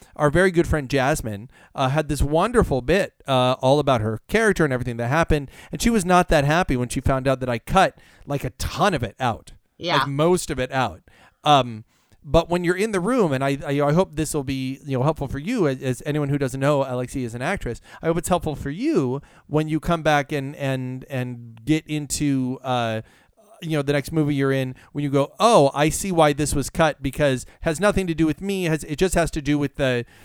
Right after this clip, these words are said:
Speaker 1: like, this scene needs to be shorter in order for us to get from scene, you know, from, from scene E to scene, scene G. We need to cut scene F way a lot because we're looking at just pacing.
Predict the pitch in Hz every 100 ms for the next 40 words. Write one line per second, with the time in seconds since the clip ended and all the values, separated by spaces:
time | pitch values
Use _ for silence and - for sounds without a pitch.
0 | - - 143 131 - _ 151 202 - 226
1 | 208 196 170 170 156 226 226 170 143 156
2 | 156 160 170 165 180 165 175 170 175 156
3 | - 175 170 160 156 147 135 151 185 180
4 | 151 - 233 233 175 208 233 180 156 -
5 | 196 185 160 151 _ _ _ _ 160 -
6 | 175 175 165 147 127 214 175 131 - -
7 | 170 180 175 175 160 - 180 170 170 151
8 | 123 - - _ 165 156 185 156 156 160
9 | 131 135 131 143 135 143 143 151 131 135
10 | - 147 123 87 127